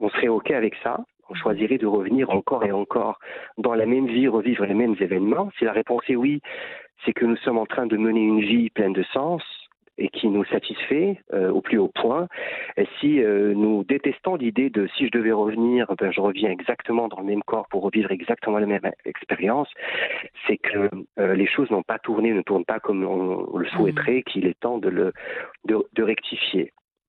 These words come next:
Speaker 1: c'est, c'est juste une notion. Il s'agit pas de parler de réincarnation ou de quoi que ce soit, mais c'est une notion philosophique de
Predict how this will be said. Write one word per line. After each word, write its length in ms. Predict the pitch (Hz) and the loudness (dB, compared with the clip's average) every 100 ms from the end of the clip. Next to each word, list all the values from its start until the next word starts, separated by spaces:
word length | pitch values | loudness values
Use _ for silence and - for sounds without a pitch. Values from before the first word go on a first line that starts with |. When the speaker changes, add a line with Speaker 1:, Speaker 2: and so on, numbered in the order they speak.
| - | -2
Speaker 1:
c'est, 160 | 131 - | 0 0
c'est 120 | 110 | -2
juste 160 | 113 131 | 0 0
une 100 | 117 | 0
notion. 340 | 113 - 101 | 0 -2 -2
Il 80 | 90 | -2
s'agit 240 | 95 90 | -2 -2
pas 140 | 95 98 | -4 -4
de 80 | |
parler 240 | - 92 95 | -4 -2 0
de 60 | |
réincarnation 640 | 90 92 85 87 92 - 101 | 0 0 -2 -2 -2 -2 -4
ou 60 | |
de 60 | 90 | -4
quoi 180 | - 85 | -4 -6
que 80 | - | -4
ce 80 | 101 | -6
soit, 220 | - 135 | -2 0
mais 100 | 107 | 0
c'est 80 | - | 0
une 200 | 104 110 | 0 2
notion 320 | 139 139 - | 2 0 0
philosophique 600 | 165 127 120 120 - 139 | 0 0 0 0 0 -4
de 100 | - | -2